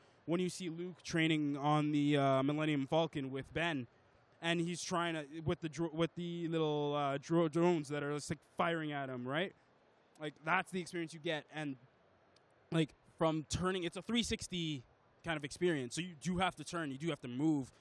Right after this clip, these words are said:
Then one of them just darted back behind me. So it's like, "Oh God, okay, let's turn." And then from there, like, your saber, man,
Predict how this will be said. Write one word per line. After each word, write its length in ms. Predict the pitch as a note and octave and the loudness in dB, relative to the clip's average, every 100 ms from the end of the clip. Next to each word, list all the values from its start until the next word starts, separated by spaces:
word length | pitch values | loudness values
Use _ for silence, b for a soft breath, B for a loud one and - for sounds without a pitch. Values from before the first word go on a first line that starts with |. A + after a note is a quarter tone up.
| b | b
Then 180 | F#3 F#3+ | 4 10
one 140 | G3+ | 10
of 60 | F#3+ | 8
them 100 | F3 | 4
just 160 | D#3 | 4
darted 260 | F#3 F3+ D#3 | 6 6 4
back 180 | E3 D3+ | -2 0
behind 300 | D3 F3+ F#3 | 2 4 4
me. 100 | C#3+ | 2
So 140 | D3+ | 0
it's 80 | D3 | -4
like, 80 | - | 4
"Oh 140 | G3+ | 4
God, 260 | F3+ F3 C3 | 6 2 4
okay, 280 | F3 F3+ C3+ | 2 0 -4
let's 240 | D3+ - | -6 -8
turn." 400 | F#3+ F#3+ C#3+ A#2+ b b b | -2 0 0 -2 b b b
And 160 | D#3 D#3+ | -6 -4
then 320 | D#3 D3 B2+ - | -2 -4 -8 0
from 280 | F#3+ E3+ F3 | 2 4 2
there, 180 | F3+ D#3+ | 2 0
like, 160 | D3+ - _ D#3 | -2 -8 _ 2
your 240 | G3 G#3 | 6 6
saber, 560 | - F#3 G#3 F3 C#3 A#2+ _ _ _ _ _ _ _ _ _ _ _ _ _ _ _ _ _ _ _ _ _ | 4 -2 -2 -2 -2 -6 _ _ _ _ _ _ _ _ _ _ _ _ _ _ _ _ _ _ _ _ _
man, 320 | C#3 D3+ B2+ | -6 -4 -4